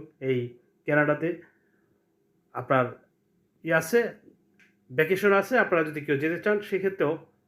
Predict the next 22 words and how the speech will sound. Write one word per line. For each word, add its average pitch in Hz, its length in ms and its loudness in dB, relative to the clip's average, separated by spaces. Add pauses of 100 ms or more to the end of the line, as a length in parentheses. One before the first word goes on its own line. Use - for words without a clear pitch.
(120)
চোদ্দ 180 260 -4
থেকে 185 220 4
ষোলো 160 180 0 (1120)
কানাডিয়ান 160 500 4 (480)
ডলার, 139 400 4 (100)
যেটাকে 123 320 -4
বলা 120 180 -4
হয় 170 120 -4 (280)
কানাডিয়ান 151 400 2 (100)
ডলার, 160 220 2 (540)
সেই 180 200 0 (120)
ডলার 156 240 2
হিসেবে 147 240 2 (440)
চোদ্দ 190 180 2 (100)
থেকে 208 140 0 (100)
ষোলো 190 180 4 (120)
ডলার 160 260 2
পর্যন্ত 151 300 -2 (120)
আপনাদের 156 280 -4 (120)
per 160 160 0 (160)
hours, 143 380 4 (760)
প্রতিদিন 185 360 0